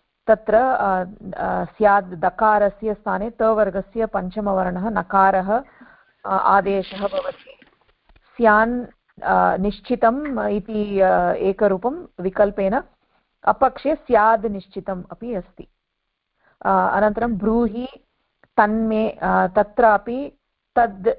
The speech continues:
तत्, तत् योगः, तत् योगः मे इति अस्ति।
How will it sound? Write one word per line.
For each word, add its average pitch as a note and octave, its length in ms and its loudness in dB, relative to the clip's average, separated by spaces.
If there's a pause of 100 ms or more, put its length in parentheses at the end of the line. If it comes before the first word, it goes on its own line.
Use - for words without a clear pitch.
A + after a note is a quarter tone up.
(720)
तत्, A#3+ 360 -2
तत् A3+ 320 0 (340)
योगः, G#3+ 600 2 (680)
तत् C4 260 0
योगः G#3 440 0
मे G3 240 -4
इति G3 380 -10
अस्ति। G#3 440 -8